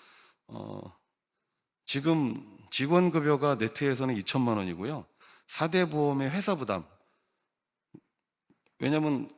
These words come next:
그 회사 부담은 경비 처리를 할 수 있지만 직원이 받는 부담금은 경비 처리할 수가 없거든요. 그러면 이제 사 대 보험 회사 부담만 경비 처리를 하고 퇴직연금 하면 실제로 경비 처리를 할 수 있는 돈이 네트에서는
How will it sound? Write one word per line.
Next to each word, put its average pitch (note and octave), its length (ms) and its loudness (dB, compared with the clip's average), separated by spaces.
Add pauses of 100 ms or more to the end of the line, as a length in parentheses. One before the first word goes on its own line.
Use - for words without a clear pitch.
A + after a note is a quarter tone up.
그 G#2+ 400 -4 (640)
회사 G3 200 6
부담은 F#3 580 4 (140)
경비 D3+ 220 2
처리를 D3 200 2
할 D#3 80 0
수 D#3+ 120 -4
있지만 A#2 480 0 (520)
직원이 F3 440 0
받는 D3+ 340 0
부담금은 B2+ 880 -2 (420)
경비 B2 180 0
처리할 D3 240 2
수가 D#3 200 -2
없거든요. G#2 640 -2 (380)
그러면 B2+ 220 -4
이제 A#2+ 300 -4 (160)
사 - 180 -4
대 F3+ 120 -2
보험 D#3+ 220 -2
회사 F#3 200 -2
부담만 C3 400 -2
경비 A2 240 -2
처리를 A2 240 -4
하고 B2+ 400 -2 (400)
퇴직연금 D#3+ 540 0
하면 A#2+ 460 0 (380)
실제로 F3+ 680 -2 (380)
경비 C3+ 260 -2
처리를 C#3+ 260 0
할 D#3+ 80 0
수 F3+ 100 0
있는 C3 500 2
돈이 A#2+ 280 2
네트에서는 G#2+ 800 2